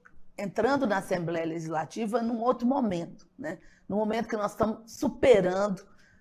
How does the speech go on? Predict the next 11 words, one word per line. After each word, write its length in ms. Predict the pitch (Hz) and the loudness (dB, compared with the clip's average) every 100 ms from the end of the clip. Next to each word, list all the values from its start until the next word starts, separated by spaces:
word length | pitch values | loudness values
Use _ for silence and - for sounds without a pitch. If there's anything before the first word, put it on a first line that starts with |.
| _ - | _ -6
é, 680 | 190 190 190 185 180 180 | -4 -2 0 2 4 2
esse 580 | - 214 214 - 214 190 | 8 8 8 0 2 4
desastroso 1160 | 165 180 165 208 190 - - 226 233 254 240 170 | 2 0 0 8 8 6 8 12 12 12 12 4
governo 680 | 160 156 151 175 196 175 170 - - _ - | 2 2 2 2 2 -2 -10 -16 -20 _ -2
do 140 | 170 | 2
Bolsonaro. 920 | 165 180 170 175 156 156 175 202 233 - - - _ - | 6 4 4 2 4 4 4 4 2 -2 -20 -20 _ 4
E 80 | |
no 160 | 262 254 | 6 6
caso 340 | 247 214 175 | 4 4 2
da 160 | 165 214 | 4 4
educação, 920 | 247 196 175 156 - 214 240 220 156 | 4 2 0 -2 -4 -2 0 0 -2